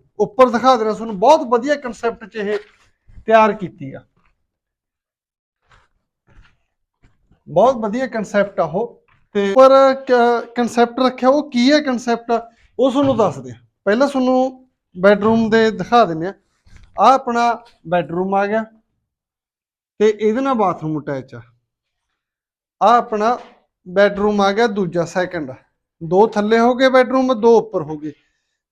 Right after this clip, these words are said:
ਚਾਰ ਬੈੱਡਰੂਮ ਹੋ ਗਏ। ਆਹ ਮੂਹਰੇ ਰਹਿ ਗਿਆ ਆਪਣੇ ਕੋਲੇ ਓਪਨ ਏਰੀਆ,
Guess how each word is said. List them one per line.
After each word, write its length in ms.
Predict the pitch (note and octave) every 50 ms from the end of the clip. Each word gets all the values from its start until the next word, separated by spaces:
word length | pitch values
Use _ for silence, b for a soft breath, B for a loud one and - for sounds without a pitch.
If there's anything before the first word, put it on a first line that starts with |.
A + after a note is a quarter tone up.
| _ -
ਚਾਰ 240 | G#3+ G#3 G#3+ A#3 A#3
ਬੈੱਡਰੂਮ 480 | A#3 A#3+ A#3 G3+ G#3 A3+ A#3+ A#3 A3+
ਹੋ 180 | G3 D#3 C#3 B2+
ਗਏ। 140 | B2+ C#3 C3 - _ _ _ _ _ _ _ -
ਆਹ 240 | - F#3+ A3+ B3 C4
ਮੂਹਰੇ 320 | A#3+ A3+ A#3 A#3 B3+ C4+
ਰਹਿ 180 | B3 A#3 A3 A3
ਗਿਆ 140 | A#3+ C4 C4
ਆਪਣੇ 260 | B3+ - A#3+ A#3 A3+
ਕੋਲੇ 240 | G#3 A3 A#3 B3 B3+ -
ਓਪਨ 340 | A#3 A3+ G#3+ A3 - G#3 G3
ਏਰੀਆ, 300 | F3 D#3 C#3+ C3+ B2 A#2